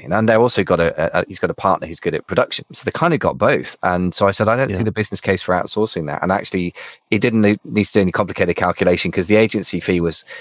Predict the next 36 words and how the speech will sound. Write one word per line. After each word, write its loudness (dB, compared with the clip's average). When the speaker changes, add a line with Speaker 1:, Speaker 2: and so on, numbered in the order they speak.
Speaker 1:
something 0
like 0
thirty 0
thousand 0
dollars 2
a 0
month. 0
And 2
it 2
was -2
just -2
a 0
hundred -2
percent -2
of -4
Speaker 2:
Yeah. 2
Speaker 1:
his -2
ebitda. -2
So 2
it 2
was 0
just -2
a -12
pointless -2
exercise. -6
But 4
Speaker 2:
Let 4
me 4
Speaker 1:
it 2
did 2
strike 0
me. 0
Speaker 2:
Let 2
me 2
propose 2
a 2